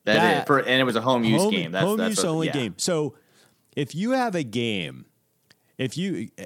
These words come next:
Speaker 2: if you, if you are, if you own games at your home, look at your games and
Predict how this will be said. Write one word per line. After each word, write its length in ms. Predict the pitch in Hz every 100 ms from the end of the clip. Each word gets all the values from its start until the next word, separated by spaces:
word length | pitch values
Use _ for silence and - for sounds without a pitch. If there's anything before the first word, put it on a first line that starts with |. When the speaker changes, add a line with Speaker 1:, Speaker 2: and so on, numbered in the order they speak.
| -
Speaker 2:
if 180 | 135
you, 280 | 127 170 175
if 220 | 120 127
you 120 | 139 151
are, 160 | 147
if 300 | 139 135 123
you 180 | 139 147
own 200 | 139 143
games 340 | 131 131 127
at 160 | 117 107
your 120 | 120 98
home, 420 | 107 90 62 - _ _ _ _ - _
look 300 | - 117 170
at 200 | 202 170
your 160 | 170 143
games 680 | 107 110 107 101 92 85 - _
and 540 | 107 110 107 101 98